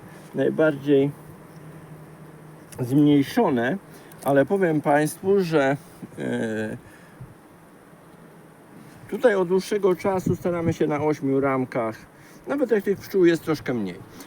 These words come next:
Te zimy są słabsze, e, ta pogoda jest nieregularna, to nie jest tak, że, e, jak obliczono tam ilości pokarmu na dany okres zimowy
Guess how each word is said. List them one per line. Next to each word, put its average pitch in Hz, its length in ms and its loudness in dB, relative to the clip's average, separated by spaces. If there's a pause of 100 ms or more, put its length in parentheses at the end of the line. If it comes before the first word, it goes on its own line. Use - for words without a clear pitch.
(140)
Te 156 120 4
zimy 165 280 2
są 135 200 0
słabsze, 127 680 0 (520)
e, 127 260 0
ta 147 140 0
pogoda 151 440 2
jest 135 180 2
nieregularna, 127 1000 2
to 151 140 -2
nie 143 140 0
jest 120 280 0
tak, 120 240 -2
że, 123 240 0 (680)
e, 113 280 -2
jak 127 280 0
obliczono 120 760 0
tam 123 280 -2
ilości 123 680 2 (460)
pokarmu 123 640 2
na 117 160 2
dany 127 380 4
okres 131 480 2
zimowy 120 640 4